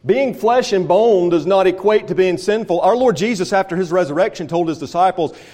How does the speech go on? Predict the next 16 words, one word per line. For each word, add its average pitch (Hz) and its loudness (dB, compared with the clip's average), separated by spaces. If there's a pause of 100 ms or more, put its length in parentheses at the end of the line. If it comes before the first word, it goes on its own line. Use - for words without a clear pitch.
(640)
"I'm 165 -2
not 214 2
a 202 0
ghost. 196 2
A 185 2
ghost 220 0
doesn't 185 2
have 196 0
flesh 196 0
and 175 -2
bones 190 2
as 160 -4
you 170 -6
see 214 -2
me 208 2
have." 135 -2